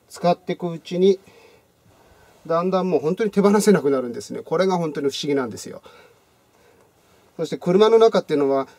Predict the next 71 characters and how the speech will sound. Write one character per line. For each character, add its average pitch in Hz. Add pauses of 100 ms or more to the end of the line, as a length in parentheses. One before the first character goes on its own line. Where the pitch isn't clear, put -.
意 165
外 196
と 190
デ 170
コ 233
ボ 185
コ 131
し -
て 147
ま 147
す -
か 127
ら 120
ね、 135
段 156
差 202
が 208
あ 208
っ 202
て、 139 (1080)
結 -
構 277
そ 190
の 143
揺 135
れ 160
る 160
と 156 (240)
ガ 165
タ 190
ン 170
ガ 143
タ 113
ン 101 (240)
な 156
っ -
て 139
ま 135
あ 127
痛 175
い 160
ん 139
で 123
す 120
よ。 107 (680)
そ 214
う 220
い 208
う 196
の 156
も 120
で 110
す 127
ね、 120
こ 147
の 147
ム 185
ー 160
ト 135
ン 127
の 123
柔 139
ら 156
か 160
い 113 (500)
ク 165
ッ -
シ -
ョ 123
ン 113
が 110